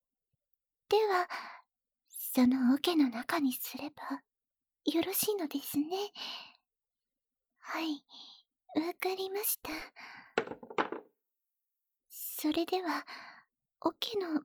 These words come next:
上に、またがって、うん。お兄様、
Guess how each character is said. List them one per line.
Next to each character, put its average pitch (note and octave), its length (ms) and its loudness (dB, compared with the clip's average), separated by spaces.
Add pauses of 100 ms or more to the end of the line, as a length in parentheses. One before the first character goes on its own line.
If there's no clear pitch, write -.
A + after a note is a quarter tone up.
上 D4+ 260 -2
に、 C#4 360 -2 (920)
ま - 180 -12
た D4 140 -8
が E4 180 -10
っ - 20 -12 (500)
て、 - 140 -12 (1300)
う C#4 40 -10
ん。 C#4 260 -4 (2000)
お D4+ 100 0
兄 D4+ 180 10
様、 C4+ 500 -2